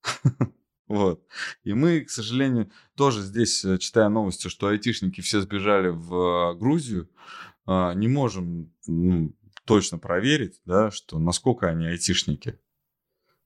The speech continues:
То есть, может быть, он, а, в Яндекс.Директе рекламу настраивает. Вот он айтишник.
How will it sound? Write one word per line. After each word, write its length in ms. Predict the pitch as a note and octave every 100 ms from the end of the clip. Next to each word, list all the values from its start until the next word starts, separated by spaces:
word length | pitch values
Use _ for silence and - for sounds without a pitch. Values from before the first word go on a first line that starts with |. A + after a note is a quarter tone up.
| _
То 100 | -
есть, 180 | F2 -
может 240 | G2 G2 F#2+
быть, 200 | G2+ G#2+
он, 220 | G#2+ G#2
а, 400 | G2 G2 G2 G2 - - _
в 1120 | - F#2+ F#2+ G2+ G#2 G#2 G2+ G2+ G2 G2 G2 F#2+
Яндекс.Директе 1160 | G2+ A#2 G2 F2 F2+ A2 A#2+ - - E2+ E2+
рекламу 380 | F#2 G2 G2 E2
настраивает. 760 | D#2+ D#2+ - E2 D2+ D#2 - _ _ _ _ _ _ _ _ _ _
Вот 180 | A2 A2
он 140 | F#2+
айтишник. 640 | D#2+ - E2+ - - -